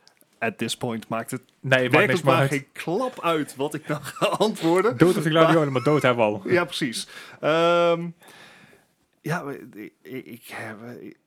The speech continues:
Speaker 1: hij zal wel goed zijn, maar niet extreem goed, denk ik dan.
Speaker 2: Ja, daar had ik dus ook.
Speaker 1: Drieënzeventig.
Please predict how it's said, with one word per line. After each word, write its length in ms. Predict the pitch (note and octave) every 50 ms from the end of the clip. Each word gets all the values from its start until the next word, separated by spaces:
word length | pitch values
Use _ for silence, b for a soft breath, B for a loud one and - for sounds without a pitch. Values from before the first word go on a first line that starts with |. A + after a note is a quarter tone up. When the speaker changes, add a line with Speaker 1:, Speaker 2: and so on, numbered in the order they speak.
| _ _ _ _
Speaker 1:
hij 220 | - - B2+ C3+
zal 220 | B2+ F3 F#3 F3+ D3
wel 200 | D3 B2 A2+ A2+
goed 260 | - - G#3+ G#3 -
zijn, 260 | - A#3+ A#3 A3+ G#3
maar 160 | F#3 F3 E3+
niet 320 | E3+ F3+ F3+ E3+ _ - - _ _ _ _ -
extreem 640 | - B2+ - - - - - - G#2+ D3 A#3 C#4+ C#4
goed, 320 | - - B3 E3+ - -
denk 240 | - A#2+ A2 A2 -
ik 240 | - A#2+ - - -
dan. 320 | - F2+ G2+ D3 G#3 G#3+ _ _ _ _ _
Speaker 2:
Ja, 280 | - C3+ C3+ B2 G2+ F2
daar 140 | A2+ A2+ G#2+
had 160 | A2 A2 -
ik 80 | - -
dus 160 | - F#2+ G#2
ook. 60 | A2
Speaker 1:
Drieënzeventig. 1000 | C3+ D3+ C#3+ D3+ D3 D3 C#3 - - B2+ G#2+ G#2 G2+ - - - F#2 - - -